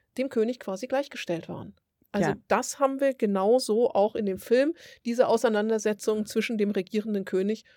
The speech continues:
Speaker 1: und der religiösen Instanz, die nicht nur religiöse Macht, sondern durchaus auch weltliche Macht und militärische Macht in sich vereint hat.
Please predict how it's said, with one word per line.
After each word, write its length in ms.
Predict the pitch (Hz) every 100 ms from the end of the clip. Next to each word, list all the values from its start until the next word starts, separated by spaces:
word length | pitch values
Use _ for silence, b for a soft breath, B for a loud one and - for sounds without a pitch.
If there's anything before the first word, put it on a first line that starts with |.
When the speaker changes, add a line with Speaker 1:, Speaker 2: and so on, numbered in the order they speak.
| _ _
Speaker 1:
und 320 | 196 202 - _
der 300 | 185 185 196 -
religiösen 760 | - 180 190 175 170 - 196 -
Instanz, 600 | - 220 - 175 196 214 -
die 480 | 202 196 208 214 220 b b b _ -
nicht 280 | 247 262 -
nur 140 | 226
religiöse 460 | 202 196 220 247 262
Macht, 280 | 233 240
sondern 400 | - 190 190 202
durchaus 560 | 202 190 - 196 196 -
auch 360 | - 190 190 _ _
weltliche 420 | 185 190 - 226
Macht 420 | 226 226 240 _ _
und 340 | - 208 226 -
militärische 600 | 233 254 - 349 226 175
Macht 340 | 170 170 - -
in 180 | 185 180
sich 300 | - 165 -
vereint 420 | - - - -
hat. 220 | _ _